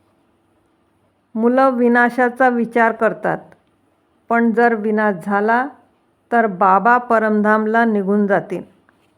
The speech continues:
संगमयुग हिरे तुल्य आहे आणि सतयुग सोने तुल्य आहे.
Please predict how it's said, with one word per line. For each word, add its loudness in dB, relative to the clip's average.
संगमयुग 2
हिरे 0
तुल्य -2
आहे -4
आणि -2
सतयुग -6
सोने 4
तुल्य 0
आहे. -2